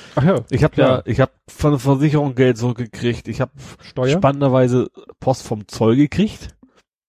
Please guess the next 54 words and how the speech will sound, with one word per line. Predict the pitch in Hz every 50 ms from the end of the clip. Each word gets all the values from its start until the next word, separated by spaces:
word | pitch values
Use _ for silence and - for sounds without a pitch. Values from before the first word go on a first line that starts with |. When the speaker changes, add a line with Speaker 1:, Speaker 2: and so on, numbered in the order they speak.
| _ _ -
Speaker 2:
Das | 123 107 123
ist | 120 -
tatsächlich | 139 123 120 117 110 -
Steuer | - 131 113
fürs | 95 101 98 -
Auto. | 120 107 107 98 92
Warum | 98 107 110
das | 117 113 -
vom | - 104 95
Zoll | - - 120 117 113
kommt, | - 123 107 107
ich | 101
hab | 104 95 -
keine | - - 110 107 104 98
Ahnung. | 80 92 95 98 101 - - - 180
Speaker 1:
Mhm. | 180 135 - -
Speaker 2:
Ich | 110 113
krieg | 113 135 123 107 -
einen | 120 110 98
Brief, | 101 123 127 113
ich | 117 -
denk, | - 101 92
„Zoll? | - - - - - - - 101 117 131 - _ - - - - _ -
Hast | - - - - -
du | 120 110
wieder | 127 123 127 113
was | 117 - -
bestellt | - 120 - - - - 120 127 139 147
und | 127
hast | 113 123 - -
vergessen?“ | - 113 - - - 117 - - - - - -
<laughs> | -
Speaker 1:
Mhm. | - 151 147 123
Speaker 2:
So | 123
in | 160 156
den | 151 175
U | 151 135
S | 113 -
A | 101 107 123 156
oder | 160 147
was, | 143 151 131
aber | 139 127 123
nee, | 120 123
das | 113 - -
war | -
tatsächlich | 101 - 131 123 123 107 _ - - - - - - -
die | 147
Speaker 1:
Mhm. | 139
Speaker 2:
Steuer | 123 127 127 113
fürs | - - 101
Auto, | - 98 104 95 98 90
also | 104 98 -
anteilig | - 110 101 - - 104 101 95 - -
zurück. | - - 117 151 -